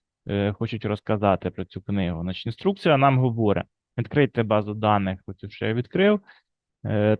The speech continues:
так, в базі даних криміналістична книга, в таблиці «Підозрювані».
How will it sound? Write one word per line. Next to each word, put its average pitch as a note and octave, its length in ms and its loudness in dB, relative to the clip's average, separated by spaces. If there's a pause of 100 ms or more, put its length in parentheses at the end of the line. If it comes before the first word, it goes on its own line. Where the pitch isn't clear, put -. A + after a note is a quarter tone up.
так, A2+ 400 2
в G2+ 120 -8
базі C3 380 4
даних A#2+ 440 0
криміналістична A#2 640 -4
книга, E3+ 440 2
в C3 380 2
таблиці B2 580 2
«Підозрювані». A2+ 1040 -2